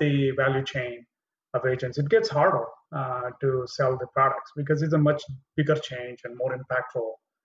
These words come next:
uh, change, and they become resistant to change. And we started seeing some of that with larger agencies, right? So I think this acquisition kind of gives us, uh, uh, gives us a bigger playground to play in. You know, we are, we are known for technology and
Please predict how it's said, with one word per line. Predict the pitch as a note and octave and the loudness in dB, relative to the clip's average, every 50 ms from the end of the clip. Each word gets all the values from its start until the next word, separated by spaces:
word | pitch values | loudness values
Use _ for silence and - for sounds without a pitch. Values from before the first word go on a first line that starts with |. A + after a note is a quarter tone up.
| _ _ _ _ - | _ _ _ _ -8
uh, | B2+ A#2+ A#2 A#2 | -4 -2 -2 -2
change, | A#2 - - C3 A#2+ A#2+ A#2+ A2+ | -4 -4 -6 -6 -6 -6 -4 -2
and | A#2+ A#2+ A#2+ A#2+ A#2+ A#2 A#2 | -2 -2 -2 -4 -8 -10 -4
they | - B2+ | -4 -4
become | B2 - C3 - C3+ C3 | -2 -2 -2 -2 -2 0
resistant | B2+ B2 A#2+ C#3 C#3 - - C3+ B2 | -2 -4 -2 -2 -4 -4 -4 -8 -8
to | - B2 | -8 -10
change. | - - C#3+ C3 A#2+ A#2 - | -6 -4 -4 -4 -4 -4 -2
And | - C#3+ D#3 | 0 2 2
we | D3 F3+ | 4 4
started | F#3 - - - D#3+ D#3 E3 E3+ D3+ | 4 2 4 4 4 6 6 4 2
seeing | - - - D3+ D3+ D#3 D3 | 2 -2 0 2 2 2 2
some | C#3 - B2 A#2+ | 0 -2 -6 -8
of | A#2 A#2 - - | -8 -8 -6 -6
that | A#2+ A#2 - | -6 -6 -6
with | - A#2+ - | -8 -10 -6
larger | - D3 D3+ D3 - A#2+ | -2 0 0 0 0 -4
agencies, | A#2 A#2+ A#2+ A#2+ A#2 _ _ A#2 _ _ | -6 -6 -8 -10 -16 _ _ _ _ _
right? | - A2 G#2+ A2 - _ _ _ _ _ _ _ _ _ _ | -16 -16 -16 -16 -18 _ _ _ _ _ _ _ _ _ _
So | - F#3 E3+ | 2 4 6
I | E3 E3 | 6 6
think | F3 G#3+ G#3+ - - - - - | 6 4 2 0 -2 -8 -6 -6
this | C#3 C3 E3 D#3+ - | 0 2 2 4 4
acquisition | D#3 D3 - D3+ C#3 D3+ D3+ - - D3 C#3 | 4 4 4 2 2 2 2 2 0 -2 -2
kind | - B2+ B2 | -2 -2 -4
of | B2 A#2+ - B2+ | -4 -6 -8 -10
gives | C3 C3 B2+ | -10 -8 -6
us, | B2+ B2 - - B2+ - | -8 -8 -8 -12 -12 -8
uh, | C3 B2 B2 A#2 A#2 A#2 A#2 A#2 A#2 - - B2 | -4 -4 -2 -2 -4 -6 -6 -10 -12 -12 -8 -6
uh, | A#2+ A#2+ A#2 A2+ A#2 A#2+ - - | -4 -4 -4 -6 -8 -10 -8 -4
gives | C3+ C3 | -4 -2
us | C3+ C3 - - | -2 -2 0 0
a | B2+ B2 - | 0 0 0
bigger | C3+ C3+ C#3 C3 - - | -4 -2 -2 -2 -2 0
playground | C3 C3 C3 B2+ - A#2+ A#2+ A#2 A#2+ | 0 0 0 0 -2 -4 -4 -4 -6
to | - C3 | -8 -8
play | - C3+ B2+ | -2 -2 -2
in. | B2 A#2+ A2+ - - _ - | 0 -2 -6 -10 -12 _ -8
You | E3 F3+ | 0 0
know, | F#3+ | 2
we | D#3+ D3+ F3+ | 4 4 6
are, | G3 G3 E3 | 6 6 4
we | D3 D#3 F#3 | 4 4 6
are | G3+ - E3 | 6 6 6
known | D3+ D3 D3+ D#3+ D#3 | 6 6 6 4 4
for | D3 - C#3+ C#3 | 2 0 -2 -2
technology | - B2+ - - B2+ B2 B2 B2 B2+ | -2 -8 -6 -4 -2 -2 -2 -4 -6
and | A#2 | -12